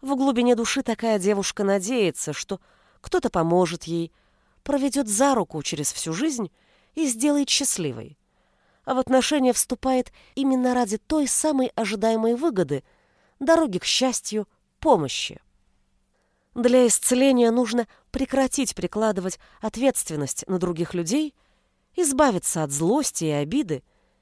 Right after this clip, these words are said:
и начать жить своей жизнью. В этом поможет любовь к себе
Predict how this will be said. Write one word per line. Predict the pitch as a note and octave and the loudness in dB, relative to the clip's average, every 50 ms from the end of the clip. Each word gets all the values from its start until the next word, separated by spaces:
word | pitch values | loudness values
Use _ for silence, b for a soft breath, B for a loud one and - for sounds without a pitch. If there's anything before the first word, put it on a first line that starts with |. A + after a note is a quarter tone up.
| _ _ _ _ _ _ | _ _ _ _ _ _
и | F4 F4+ | 0 2
начать | E4 D#4 D4 - - D4 C#4 - | 4 4 4 2 0 -2 0 0
жить | B3+ A#3+ A#3 C#4 B3+ - - - | -2 0 0 -2 -2 -4 -6 -6
своей | A#3+ - - B3+ C4 C4+ C4 B3 C4 B3 A3 | -4 -4 -2 0 0 0 0 0 0 2 2
жизнью. | F#3+ F3 G#3+ A3 D#3 C3 C#3 B2 A2 A#2 - - _ _ _ _ _ _ _ _ _ _ _ _ _ _ _ _ _ | 2 2 2 0 0 -2 -4 -8 -8 -12 -18 -20 _ _ _ _ _ _ _ _ _ _ _ _ _ _ _ _ _
В | E3+ E3 F3+ | -2 0 2
этом | A3 C4+ - E4+ D#4 C4 A3 F3+ | 2 2 2 0 0 0 -2 -2
поможет | - G3 F3 E3 E3 E3+ D3+ C#3 D3+ - - - | 0 0 2 2 2 2 2 0 -4 -10 -10 -6
любовь | F#3 F#3 F3 D3 C3+ D#3 A#3+ - - | -4 -2 -2 -2 -2 -4 -4 -4 -4
к | - | -4
себе | - - G#3 E3+ D3 C#3+ C3 | -4 -4 -2 -2 -2 -4 -4